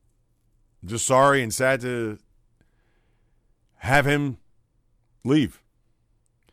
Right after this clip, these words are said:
As far as the Islanders are concerned, now,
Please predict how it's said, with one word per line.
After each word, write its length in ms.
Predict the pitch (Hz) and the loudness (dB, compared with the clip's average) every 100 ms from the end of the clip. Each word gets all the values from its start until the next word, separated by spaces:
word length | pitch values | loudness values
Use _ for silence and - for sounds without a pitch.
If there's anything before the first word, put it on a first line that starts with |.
| _ _ _ - | _ _ _ -8
As 140 | 110 | -4
far 160 | 139 139 | 0 0
as 80 | 110 | 0
the 80 | |
Islanders 300 | 117 156 165 | 2 2 0
are 20 | 147 | -4
concerned, 500 | 156 165 165 160 - _ _ _ _ _ _ 107 | -2 0 0 -2 -8 _ _ _ _ _ _ -2
now, 540 | 123 143 151 139 | 2 4 2 -2